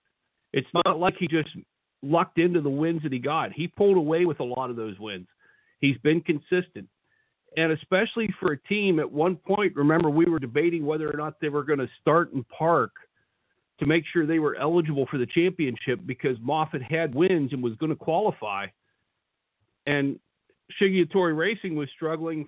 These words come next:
for the finances. And for them to have a chance to, excuse me, win the championship, they're in the final four, coming off a win at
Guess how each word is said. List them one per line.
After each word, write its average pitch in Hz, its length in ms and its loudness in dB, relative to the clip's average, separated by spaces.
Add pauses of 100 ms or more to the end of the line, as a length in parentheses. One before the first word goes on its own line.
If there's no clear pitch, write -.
for 165 180 -4
the 160 80 -10
finances. 165 600 -6 (1200)
And 131 140 -2
for 131 100 -4
them 180 180 0
to 214 80 -2
have 196 220 -2
a 190 60 0 (120)
chance 180 240 0 (140)
to, 139 180 -8 (440)
excuse 185 220 0
me, 135 100 -2
win 156 240 0
the 214 180 -4
championship, 151 640 -6
they're 147 160 -2
in 165 80 -2
the 135 160 -6
final 180 400 0
four, 127 400 2 (560)
coming 185 280 4
off 180 240 2
a 165 40 -2
win 160 300 4
at - 80 -4